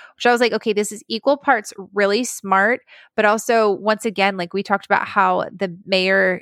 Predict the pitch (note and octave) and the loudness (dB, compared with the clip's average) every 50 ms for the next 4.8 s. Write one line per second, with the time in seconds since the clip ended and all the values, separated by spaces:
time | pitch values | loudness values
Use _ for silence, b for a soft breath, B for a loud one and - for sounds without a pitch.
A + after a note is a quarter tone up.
0 | _ _ - F3+ F#3+ G#3 G#3 F#3 G#3 G3 - - - F#3+ - - F3 F3 F3 F3+ | _ _ -10 -4 -2 -2 -2 -2 -2 -4 -4 -4 -8 -8 -8 -8 -8 -6 -6 -4
1 | F3+ F3+ G3+ G#3 G#3 - G3+ F#3+ F#3 F3 - - F#3 F3+ F3 E3+ - - F3 E3+ | -4 -2 -2 -4 -2 0 0 0 0 -2 -2 -2 -2 -2 -2 -4 -4 -2 -2 -2
2 | F3 F#3+ - - B3+ C4 - - - - - - B B B B B B - G#3+ | -2 -4 -2 0 0 0 -2 -4 -12 -16 -16 -18 B B B B B B -4 -2
3 | G#3+ G#3 F#3+ F#3+ F#3+ F3+ F3 F3+ F3 F#3 - - A3 A3 G#3 - A#3 G#3+ - - | -2 0 -2 -4 -4 -6 -8 -10 -12 -10 -2 0 0 2 2 2 0 0 0 0
4 | F#3 F#3 F3 F3+ F3 - F#3+ F3+ F#3 F#3 F3 E3+ - - - | 2 2 2 0 -2 -4 -6 -6 -4 -4 -4 -4 -6 -8 -18